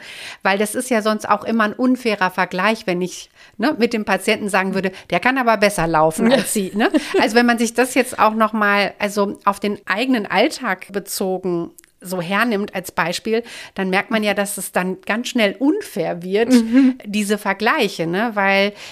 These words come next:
Speaker 1: es ist dann doch immer eine ganz individuelle Situation, in der wir uns befinden,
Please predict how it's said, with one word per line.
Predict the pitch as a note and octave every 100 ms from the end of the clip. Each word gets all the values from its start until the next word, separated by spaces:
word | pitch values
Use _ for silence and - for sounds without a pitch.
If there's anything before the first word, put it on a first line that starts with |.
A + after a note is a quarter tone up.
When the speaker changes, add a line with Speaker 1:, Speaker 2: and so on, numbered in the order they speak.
| -
Speaker 1:
es | G#3 -
ist | A3 -
dann | G#3
doch | G3+ A3 -
immer | B3+ C4
eine | B3 A3+
ganz | A3 A#3 A#3+
individuelle | - A#3 G#3+ G#3+ G#3+ - - A#3 C#4 F#3+ E3 - _
Situation, | - G#3+ G3 F3 E3+ - A3 A3+
in | A3+ G#3
der | F#3+ G3+
wir | G#3
uns | G3 F#3+
befinden, | - F#3 - - E4+ D#4 F3+ F#3 G3